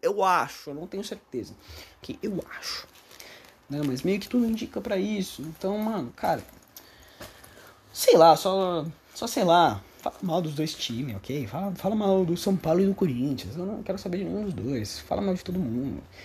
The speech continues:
Quer dizer, política nem devia ser time, que as pessoas tratam política como um time, né? Minha, minha crítica é: não trata como time. Mas se você tratar, fala mal do seu time também.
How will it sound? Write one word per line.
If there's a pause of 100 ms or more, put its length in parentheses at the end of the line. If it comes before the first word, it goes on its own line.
(140)
Quer
dizer,
política
nem
devia
ser
time,
que
as
pessoas
tratam
política
como
um
time,
né?
Minha,
minha
crítica
é: (880)
não
trata
como
time. (320)
Mas
se
você
tratar,
fala
mal
do
seu
time
também.